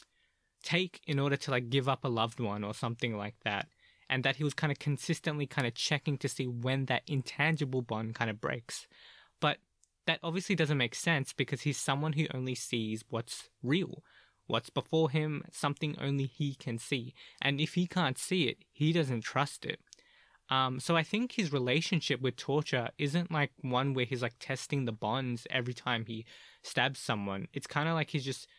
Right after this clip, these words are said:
you know, he's stabbing them, he's stabbing them, he's cutting them up, and he's like, "Okay, they still haven't given up yet, so I guess they're attached to their loved one. They're attached to their loved one. They're attached to their loved one." And then eventually they break, and he's like, "Okay, so they're no longer attached."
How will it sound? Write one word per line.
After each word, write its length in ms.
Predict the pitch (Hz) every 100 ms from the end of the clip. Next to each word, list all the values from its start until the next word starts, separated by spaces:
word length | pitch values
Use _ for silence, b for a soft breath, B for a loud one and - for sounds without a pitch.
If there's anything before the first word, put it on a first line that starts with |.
| b b
you 80 | 127
know, 60 | 117
he's 120 | 123
stabbing 380 | - 147 147 147
them, 220 | 143 135
he's 140 | 127
stabbing 380 | - 135 131 127
them, 240 | 127 127
he's 140 | 123 -
cutting 320 | - 139 135
them 180 | 139 123
up, 220 | 117 -
and 80 | 123
he's 140 | 120
like, 140 | 113 -
"Okay, 380 | 147 123 113 - b b -
they 120 | 143
still 160 | -
haven't 200 | 156 151
given 180 | 131 131
up 200 | 123 -
yet, 180 | 120 -
so 80 | 127
I 80 | 120
guess 220 | 131 -
they're 360 | 131 117 110 -
attached 460 | - 120 113 - -
to 100 | -
their 160 | 120 110
loved 220 | 117 120
one. 300 | 107 107 104 b b b -
They're 100 | 123
attached 280 | - 135
to 80 | -
their 80 | 123
loved 220 | 110 113
one. 220 | 113 107
They're 140 | 110 113
attached 300 | - 139 -
to 60 | 131
their 120 | 113
loved 220 | 113 113
one." 240 | 113 110 B B B
And 100 | 135
then 80 | 135
eventually 540 | 127 170 - 143 123
they 140 | 123
break, 420 | 120 135 156 135 131
and 80 |
he's 100 | 131
like, 160 | 117 -
"Okay, 300 | 170 131 120
so 160 | - 123
they're 100 | 123
no 160 | 127 123
longer 220 | 120 110
attached." 540 | 104 123 104 - -